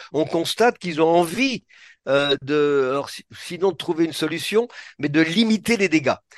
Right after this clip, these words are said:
Donc on, on est, on est un petit peu dans cette, dans cette philosophie. Euh,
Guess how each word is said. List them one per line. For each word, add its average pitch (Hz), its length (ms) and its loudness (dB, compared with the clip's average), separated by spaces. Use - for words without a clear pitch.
Donc 135 200 -6
on, 151 220 -2
on 156 220 0
est, 175 280 2
on 147 220 -2
est 165 100 0
un 151 80 0
petit 147 200 -12
peu 180 180 -2
dans 139 180 2
cette, 135 400 -2
dans 120 340 -2
cette 113 580 -4
philosophie. 175 840 2
Euh, 139 160 6